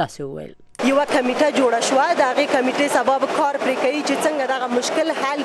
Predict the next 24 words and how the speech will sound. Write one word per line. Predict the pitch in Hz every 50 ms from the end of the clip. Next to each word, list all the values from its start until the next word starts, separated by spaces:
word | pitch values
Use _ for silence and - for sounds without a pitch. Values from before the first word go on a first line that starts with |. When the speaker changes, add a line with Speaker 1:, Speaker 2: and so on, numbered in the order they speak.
| -
Speaker 2:
کړي. | - 254 262 285 302 - - - - - - - 247
دغه | 262 269 277 269 269 262
رامنځته | 254 247 247 247 247 247 - 240 240 -
شوی | 302 302 294 277 277 277 277
سوء | 277 277 -
تفاهم | 240 226 - 247 277 285 269 240
د | 247 202
ځینو | 285 302 294 262 240
لپاره | - 240 214 208 214 214
اگر | 220 254 285 285 -
څه | 349 277 254 262
مسله | - 262 262 262 285 285 -
ډېره | 311 311 285 262 226 220
واضح | 220 220 220 208 - 311 359 440 294
ده، | 285 311 359 - - - - - - - -
خو | 277 226 214
بیا | 294 302 294
هم | 302 302 294 277 294
لږ | 285 240 277
وضاحت | 269 247 262 254 254 269 269 262
ته | 285 247 254
ضرورت | 254 247 277 285 277 277 277
لري | 277 285 294 311 311
چې | - - - - - - -